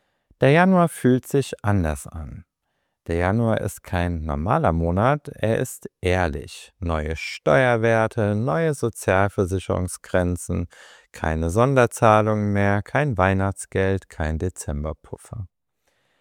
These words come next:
Der Januar sagt: „So sieht dein echtes Gehalt ohne Schnickschnack aus.“ Und das mag irgendwie niemand. Im Lohnbüro hören wir im Januar immer dieselben Fragen.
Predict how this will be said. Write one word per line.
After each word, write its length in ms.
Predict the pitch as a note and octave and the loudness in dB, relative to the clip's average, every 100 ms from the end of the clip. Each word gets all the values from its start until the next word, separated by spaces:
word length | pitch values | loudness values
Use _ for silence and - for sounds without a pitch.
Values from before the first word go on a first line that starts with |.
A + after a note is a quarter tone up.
| _ _ - | _ _ 2
Der 140 | G2 | 4
Januar 420 | G#2+ D3+ F#3+ F#3+ E3 | 4 4 6 4 4
sagt: 480 | C#3 C#3+ C#3+ - | 4 4 0 -6
„So 440 | - F2 F#2+ D3+ G3+ | -6 -2 0 2 2
sieht 340 | - C3+ C#3+ | 0 -2 2
dein 200 | G#2+ G#2 | 2 2
echtes 460 | - G2 - G#2+ - | 0 -4 -4 -8 -4
Gehalt 560 | E2+ E2 D#2+ F#2 - - - | -4 0 0 -2 -6 -16 -4
ohne 380 | A#2+ C#3 C#3+ | 0 0 0
Schnickschnack 760 | C3+ - D#2+ - - F#2 G#2+ - | -4 -4 -6 -6 -8 -6 -6 -8
aus.“ 420 | D#2 - - - _ _ _ _ _ _ _ _ - | -10 -10 -16 -20 _ _ _ _ _ _ _ _ -4
Und 200 | F#2 - | -4 0
das 260 | B2+ - | -2 0
mag 320 | C3 D3 F3+ - | -2 -2 -2 -4
irgendwie 540 | D2 C#2+ C#2+ - C#2+ | -2 -2 -4 -4 -6
niemand. 580 | C#2+ - - - - - _ _ _ _ _ _ _ _ _ - | -6 -10 -12 -14 -16 -20 _ _ _ _ _ _ _ _ _ 0
Im 220 | A2 B2 | 4 6
Lohnbüro 760 | D#3+ G3+ F#3 E3+ E3 E3 D#3 | 6 6 4 2 4 4 2
hören 280 | B2+ A#2 A#2 | 2 2 2
wir 140 | G#2+ G2+ | 2 0
im 140 | F#2 | 0
Januar 500 | F2+ G#2 G#2+ G2+ - | 0 2 2 0 -2
immer 240 | F#2 F#2+ F#2 | -2 -2 -2
dieselben 640 | F#2+ F2 D2+ D#2+ E2+ F#2 | -4 -4 -2 -2 -2 -6
Fragen. 600 | - - C2 C2 B1+ | -8 -12 -10 -10 -12